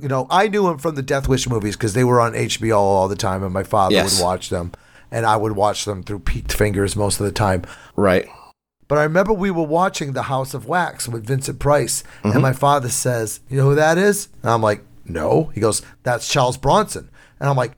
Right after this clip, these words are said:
Speaker 1: "Come on," 'cause
Speaker 2: Yeah.
Speaker 1: he was real young in that movie.
Speaker 2: Yeah,
Speaker 1: So
Speaker 2: he
Speaker 1: you
Speaker 2: was,
Speaker 1: d-,
Speaker 2: he
Speaker 1: yeah,
Speaker 2: was.
Speaker 1: you know, he didn't have that Charles Bronson look to him at the time.
Speaker 2: Nope. He did my favorite of all the Jaws ripoffs.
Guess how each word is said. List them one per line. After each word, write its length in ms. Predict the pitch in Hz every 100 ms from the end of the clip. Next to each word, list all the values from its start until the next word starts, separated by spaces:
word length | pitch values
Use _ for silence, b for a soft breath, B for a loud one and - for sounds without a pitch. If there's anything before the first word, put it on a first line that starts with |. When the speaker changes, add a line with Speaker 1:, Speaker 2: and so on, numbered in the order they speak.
| _
Speaker 1:
"Come 180 | 302 226
on," 540 | 208 180 156 135 110
'cause 280 | 170 151 -
Speaker 2:
Yeah. 240 | 110 131 160
Speaker 1:
he 60 |
was 180 | 196 139
real 480 | 127 147 208 196 147
young 360 | 139 170 170 139
in 100 | 123
that 220 | 120 117
movie. 320 | 117 113 107
Speaker 2:
Yeah, 180 | 101 104
Speaker 1:
So 140 | 117 110
Speaker 2:
he 80 |
Speaker 1:
you 80 | 135
Speaker 2:
was, 140 | 123 -
Speaker 1:
d-, 60 |
Speaker 2:
he 20 | 120
Speaker 1:
yeah, 140 | 110
Speaker 2:
was. 180 | 110 - _
Speaker 1:
you 100 | 131
know, 100 | 139
he 80 | 139
didn't 300 | 120 147 151
have 200 | 147 139
that 340 | 131 120 - -
Charles 260 | 135 127
Bronson 460 | 98 127 120 98 101
look 180 | 135 135
to 140 | 101
him 160 | 95 92
at 80 |
the 80 | 92
time. 240 | 92 92 104
Speaker 2:
Nope. 280 | 131 - _ 127
He 100 | 127
did 320 | 160 156 117
my 160 | 120
favorite 540 | 110 - 165 156 156 -
of 160 | 120 113
all 400 | 117 131 135 123
the 160 | 107
Jaws 380 | 98 110 127 117
ripoffs. 640 | 135 131 135 135 - -